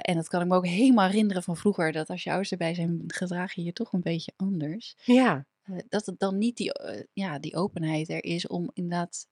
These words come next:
Speaker 1: daadwerkelijk te zeggen wat je al hebt gebruikt of,
Speaker 2: Ja.
Speaker 1: eh, wat je wilt gaan gebruiken.
Speaker 2: Maar jij hebt dus, jij noemde net een voorbeeld dat je dus al wel iemand in je spreekkamer nu net he-, recent hebt gehad, hè? Dus,
Speaker 1: Mhm.
Speaker 2: eh, eh, nou, dat, dat betekent al wel dat, eh, dat,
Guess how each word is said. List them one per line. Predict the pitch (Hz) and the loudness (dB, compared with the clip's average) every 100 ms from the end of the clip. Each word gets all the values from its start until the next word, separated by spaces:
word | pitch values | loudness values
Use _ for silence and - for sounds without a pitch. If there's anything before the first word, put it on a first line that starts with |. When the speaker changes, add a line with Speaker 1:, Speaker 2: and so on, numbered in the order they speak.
| _ - | _ -6
Speaker 1:
daadwerkelijk | 185 - 190 - - | -4 -2 -2 -4 -10
te | 180 | -4
zeggen | 190 190 185 180 190 | -2 -2 -2 -4 -2
wat | 180 185 | -2 -2
je | - | 0
al | 185 190 | -2 0
hebt | 196 - | 0 -4
gebruikt | 185 180 180 185 - - | -4 0 2 0 -4 -8
of, | 175 - _ - - _ | -8 -10 _ -20 -20 _
Speaker 2:
Ja. | 226 240 175 175 | 0 2 2 -2
Speaker 1:
eh, | 185 - | -2 -2
wat | 180 | -2
je | 214 | 2
wilt | 233 277 | 2 2
gaan | - 151 | -2 -10
gebruiken. | - - 156 196 | -8 -4 4 6
Speaker 2:
Maar | 240 | 6
jij | 233 | 2
hebt | 175 | 0
dus, | 180 - | -2 2
jij | 190 | 4
noemde | 208 185 175 | 4 4 4
net | 175 | 2
een | 180 | 0
voorbeeld | - 180 180 | 4 6 6
dat | 185 - | 4 4
je | |
dus | 190 196 | 6 6
al | 208 | 6
wel | 196 240 | 8 6
iemand | 220 190 180 | 8 8 8
in | 185 | 8
je | 175 | 6
spreekkamer | - 180 180 170 170 | 6 6 6 4 6
nu | 180 185 | 8 8
net | 190 190 | 8 6
he-, | 180 180 | 4 4
recent | 180 - 185 175 | 6 6 4 4
hebt | - | 2
gehad, | 160 156 214 - | 4 6 4 6
hè? | 208 453 | 6 6
Dus, | 233 196 226 233 | 4 4 6 8
Speaker 1:
Mhm. | 190 185 - - - - | 8 6 0 -14 -14 -12
Speaker 2:
eh, | - 196 180 175 175 170 175 170 | 0 4 6 8 8 8 8 6
eh, | 302 | 6
nou, | 285 196 | 4 6
dat, | 214 208 | 4 4
dat | 208 | 2
betekent | - 220 208 202 | 4 4 6 6
al | |
wel | 202 208 | 8 8
dat, | 196 190 214 | 6 6 6
eh, | 208 | 6
dat, | 202 196 | 6 4